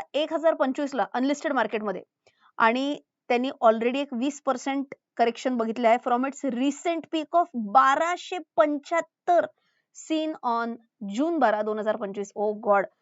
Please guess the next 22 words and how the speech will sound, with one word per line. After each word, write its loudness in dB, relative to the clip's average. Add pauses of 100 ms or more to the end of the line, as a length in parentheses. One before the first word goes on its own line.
(260)
बाराशे 2
पंच्याहत्तरला -2
हा 4
अनलिस्टेड 0
स्पेस -4
मध्ये 2
अव्हेलेबल 2
होता 4
बारा 6 (120)
जूनला. 4
बारा 4
जूनला -2
म्हणजे -2
काय, 4
मागच्या 0
महिन्यात 0 (140)
बाराशे 4
पंच्याहत्तरला -2
अव्हेलेबल 0
होता 2 (320)
आणि 4
आता 6